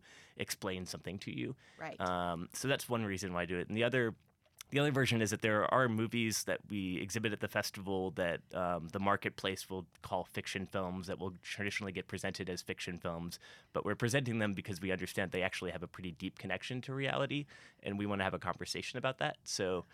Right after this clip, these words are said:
Speaker 1: um, that's why it's sometimes easier, as much as I might sound pretentious saying cinema constructed from reality,
Speaker 2: <laughs>
Speaker 1: it's just a little bit more accurate, and I think it kind of gets your head in the kinda, like, right space to help explain, like, what the lineup looks like and what type of questions we're having.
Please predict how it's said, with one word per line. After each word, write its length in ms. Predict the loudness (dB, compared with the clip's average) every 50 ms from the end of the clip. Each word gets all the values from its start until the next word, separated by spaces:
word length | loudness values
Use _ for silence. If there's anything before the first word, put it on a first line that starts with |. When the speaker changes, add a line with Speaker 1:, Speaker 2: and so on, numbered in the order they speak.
| -20 -20 -20 _ -4
Speaker 1:
um, 260 | 0 2 2 2 2 0
that's 200 | -2 0 2 2
why 80 | 0
it's 100 | 0 0
sometimes 400 | -4 -8 -6 -4 -4 -4 -4 -6 -6
easier, 480 | -6 -6 -4 -4 -4 -2 -2 -2 -2 -4
as 80 | -4 -4
much 160 | -4 -4 -4
as 80 | -2 -2
I 80 | -2
might 220 | -2 -2 -2 -2 0
sound 180 | 0 -2 -2
pretentious 460 | -2 -8 -6 -6 -6 -4 -4 -4 -2 0
saying 240 | 0 0 0 -2
cinema 340 | -4 -4 -4 -2 0 -2 -2
constructed 480 | -2 -4 -4 -2 -2 -2 0 -2 -4 -4
from 180 | -2 -2 -2
reality, 520 | 0 0 2 2 2 2 4 4 4 6 6
Speaker 2:
<laughs> 20 |
Speaker 1:
it's 160 | 6 6 6
just 220 | 6 6 6 6 4
a 80 | 2 2 0 -6 -14 -14 -4 0 4
little 120 | 4 4 4
bit 140 | 4 2 2
more 160 | 2 2 4
accurate, 480 | 4 2 0 -2 -4 -4 -2 0 -2 0
and 100 | -2 -2
I 40 | -4
think 160 | -2 -4 -6
it 80 | -4
kind 160 | -2 0 0 0
of 80 | 0
gets 180 | -2 -4 -2 0
your 120 | 0 0 0
head 160 | 0 0 0
in 100 | 0 0
the 140 | -2 -2 -2
kinda, 200 | -2 -4 -2 -2
like, 160 | -4 -2 0
right 180 | 0 0 0 -2
space 320 | -4 -2 -2 -2 -2 -4 -4
to 120 | -6 -4
help 220 | -4 -4 -4 -4
explain, 480 | -8 -8 -8 -10 -8 -6 -6 -4 -4 -4
like, 160 | -6 -6 -6 -6
what 140 | -6 -6 _
the 80 | -6 -6
lineup 400 | -4 -4 -4 -4 -4 -6 -4 -4
looks 240 | -4 -4 -2 -2 0
like 220 | 0 0 -2 -4
and 160 | -6 -8 -8 -10 -14 -20 -6 -4
what 120 | -2 -2
type 120 | -2 -4 -6
of 100 | -8 -4
questions 440 | -2 -2 -2 0 -2 -4 -4 -4 -4
we're 80 | -6 -6
having. 280 | -6 -6 -6 -10 -12